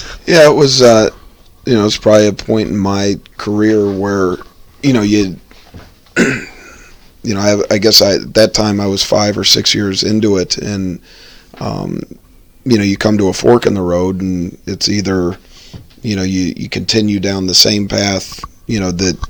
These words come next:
Speaker 2: that you're accustomed to, that you saw your father, you know, take
Speaker 1: Mm-hmm.
Speaker 2: at the
Speaker 1: Right.
Speaker 2: Division three level, or you take a leap of faith and, uh, you try it out at the Division one level.
Speaker 1: Mm-hmm.
Speaker 2: Um, at the,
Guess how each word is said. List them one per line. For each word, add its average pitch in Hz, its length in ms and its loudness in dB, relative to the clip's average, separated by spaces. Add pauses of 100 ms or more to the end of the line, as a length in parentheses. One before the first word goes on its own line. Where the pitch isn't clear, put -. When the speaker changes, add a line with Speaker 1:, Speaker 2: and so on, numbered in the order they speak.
(120)
Speaker 2:
that 92 80 0
you're 90 200 0
accustomed 98 560 -2
to, 98 180 -4
that 95 120 -4
you 104 80 -4
saw 98 200 0
your 85 160 -2
father, 104 540 2 (320)
you 113 120 -4
know, 90 120 -4
take 95 180 -4 (140)
Speaker 1:
Mm-hmm. - 80 -6
Speaker 2:
at - 80 -12
the 95 80 -6
Speaker 1:
Right. 92 120 -4
Speaker 2:
Division 92 280 0
three 123 220 4
level, 95 420 -2 (420)
or 139 160 4
you 120 100 6
take 107 260 2
a 104 40 0
leap 104 220 0
of 101 100 -6
faith 98 380 -2
and, 95 320 -6 (560)
uh, - 440 -6
you 110 160 0
try 107 220 0
it 107 100 0
out 101 180 0
at 95 100 -6
the 104 80 -4
Division 107 440 -2
one 95 180 -4
level. 92 260 -4
Speaker 1:
Mm-hmm. 104 320 -10
Speaker 2:
Um, 92 540 -8 (220)
at - 200 -6
the, 92 380 -2